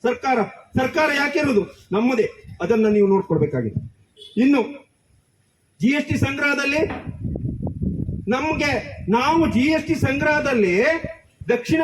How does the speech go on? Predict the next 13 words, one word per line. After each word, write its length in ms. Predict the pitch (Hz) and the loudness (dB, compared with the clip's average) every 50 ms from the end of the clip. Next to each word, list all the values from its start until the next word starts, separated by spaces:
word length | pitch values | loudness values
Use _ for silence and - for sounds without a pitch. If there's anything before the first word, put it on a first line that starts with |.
| 311 302 | 0 0
ಭಾರತದ 500 | 285 285 294 302 302 302 294 311 294 285 294 285 247 214 202 | 0 2 2 2 2 2 2 0 0 0 0 0 0 -2 -2
ಜ-, 600 | 262 262 254 247 240 233 208 220 233 220 220 208 | 0 2 2 2 2 0 2 2 4 4 4 4
ರಾಜ್ಯಗಳು 480 | 220 240 262 220 320 294 - 269 285 311 | 2 2 0 0 -2 -2 -2 -2 -4 -2
ಹೆಚ್ಚು 260 | 277 269 - - 359 | -4 -2 -2 -2 0
ಕೊಡುವಂತದ್ದು, 680 | - 302 285 254 233 202 185 160 135 - - - _ _ _ _ _ _ _ _ _ _ _ _ _ _ - 170 | 0 0 0 2 0 0 0 -4 -6 -8 -12 -20 _ _ _ _ _ _ _ _ _ _ _ _ _ _ -2 0
ಆದ್ರೆ 360 | 202 247 277 240 254 240 247 277 320 339 339 - - - - _ _ - | 2 2 2 2 2 2 2 2 0 -2 -4 -8 -14 -18 -20 _ _ -2
ಅದರ 140 | 196 214 226 | 0 0 0
ಪಾಲನೆ 600 | 262 220 - 202 233 262 302 320 339 339 330 320 | 0 0 0 2 2 2 2 2 2 2 2 2
ಹೆಚ್ಚು 200 | 311 302 320 320 | 2 0 -2 -2
ಕೊಡುವಂತದ್ದು 560 | - 311 302 302 294 285 285 285 277 233 277 | 0 0 0 0 0 0 0 -2 -2 -2 -2
ಉತ್ತರ 320 | 262 247 254 - - 311 294 | -2 -2 -2 0 0 2 2
ಭಾರತದ 460 | 294 285 277 269 262 254 254 262 254 | 2 2 0 0 0 0 -2 -2 0
ಹಿಂದಿಯವರಿಗೆ. 880 | 247 233 247 262 294 330 311 302 285 262 240 214 170 151 - - - - | 2 2 2 2 0 0 0 0 2 2 2 2 2 -2 -4 -8 -12 -20